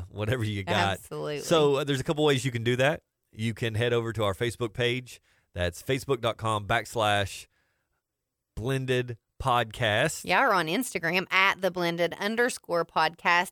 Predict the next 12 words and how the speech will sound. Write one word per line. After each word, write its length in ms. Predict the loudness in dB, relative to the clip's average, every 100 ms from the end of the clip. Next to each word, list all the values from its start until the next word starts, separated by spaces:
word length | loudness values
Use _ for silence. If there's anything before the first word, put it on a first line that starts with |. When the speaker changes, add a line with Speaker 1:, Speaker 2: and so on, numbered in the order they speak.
| -4
Speaker 2:
or 220 | 0 2
you 160 | 0 -2
can 180 | -2 0
send 200 | 0 2
us 160 | 2
a 80 | 2
text 460 | 0 0 0 -4 -4
message 480 | -2 -2 0 0 4
at 140 | 4 4
eight 200 | 0 2
five 220 | 4 4 2
five, 400 | 4 6 6 4